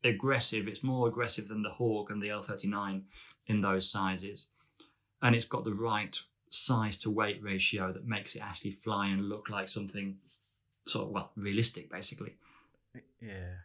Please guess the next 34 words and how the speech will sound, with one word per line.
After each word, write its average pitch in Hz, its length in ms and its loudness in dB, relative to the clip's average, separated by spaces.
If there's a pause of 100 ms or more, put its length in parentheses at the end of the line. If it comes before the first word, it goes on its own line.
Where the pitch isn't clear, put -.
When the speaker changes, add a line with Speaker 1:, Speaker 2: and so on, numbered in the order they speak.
(640)
Speaker 2:
Now, 131 300 8 (800)
to - 60 -6
finish 160 380 6
up, 85 260 0 (180)
it's - 200 -6
a - 20 -6
question 120 360 4
that 101 60 2
I 98 60 2
ask 98 380 -2
everybody. 87 500 -4
It's 92 120 -4
a 92 40 -2
sig-, - 420 2
it's - 160 0
a 131 40 4
signature 180 440 4
move 107 380 4
that 95 140 -2
I've 90 240 -6
got, 85 320 -4
and, 101 280 -6
and 107 360 -4
that 127 320 0
question 113 440 6
is, 98 360 -4 (440)
what 123 160 6
has 110 140 4
been 101 340 4
your 95 160 -2
favourite 92 520 -2
model 87 300 -4
so - 280 -4
far? 87 400 -6